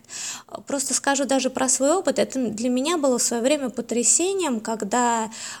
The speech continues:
а, я считала, что вот у меня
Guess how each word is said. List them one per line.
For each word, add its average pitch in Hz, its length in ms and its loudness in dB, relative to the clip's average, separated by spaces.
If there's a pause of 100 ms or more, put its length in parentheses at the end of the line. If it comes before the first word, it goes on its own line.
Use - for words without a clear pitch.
а, - 800 -6
я 214 460 2
считала, 208 560 0
что 170 560 -6
вот 170 240 -14
у 180 140 -10
меня 202 640 -2